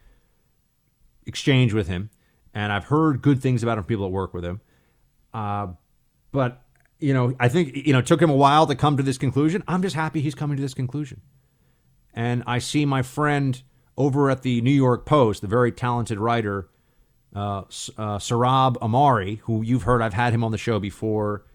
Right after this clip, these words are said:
Uh, he's an Iranian-American, very talented writer, very smart guy, was at the Wall Street Journal, now at the New York Post, 'cause, I mean, we have, like, the smartest guests on this show, I'm just saying. Um, but I, I saw that he, he wrote, he actually shared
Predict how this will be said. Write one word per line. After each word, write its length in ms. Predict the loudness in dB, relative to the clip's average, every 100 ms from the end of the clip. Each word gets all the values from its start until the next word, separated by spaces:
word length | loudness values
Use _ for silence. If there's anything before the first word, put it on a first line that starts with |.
| _ _ -12
Uh, 280 | -8 -6 -6
he's 320 | -6 -6 -4
an 220 | -6 -4
Iranian-American, 1080 | -2 0 0 0 0 0 -2 -2 -2 0 0
very 200 | 0 0
talented 420 | -2 -4 -6 -4
writer, 240 | -4 -4
very 200 | -4 -6
smart 320 | -4 -6 -8
guy, 220 | -6 -6 -4
was 180 | -6
at 60 | -6
the 60 | -6
Wall 200 | -4 -6
Street 260 | -8 -10
Journal, 240 | -6 -4 -2
now 120 | -4
at 60 |
the 40 | -6
New 80 | -6
York 240 | -8 -6
Post, 460 | -4 -2 -4 -8 _ _ _ _ _
'cause, 220 | -10 -10 -10
I 40 | -6
mean, 140 | -4
we 100 | -2
have, 160 | -2 -4 _ -16
like, 200 | -16 -12
the 60 | -12
smartest 460 | -8 -8 -8 -10
guests 260 | -10 -10 -8
on 120 | -8
this 120 | -8
show, 380 | -8 -6 -6 -8 -10
I'm 80 | -14
just 140 | -12
saying. 260 | -12 -12 -14 _ _ _ -16 -8
Um, 320 | -6 -6 -8 _ 0
but 260 | 2 2 -4
I, 520 | -6 -2 0 -2 -2 -8 _ _ _ _ _
I 80 | -4
saw 200 | 0 0
that 100 | 0
he, 220 | -2 -4
he 160 | -4 0
wrote, 240 | 4 4
he 160 | 4 4
actually 200 | 2 -2
shared 600 | 0 2 2 0 -2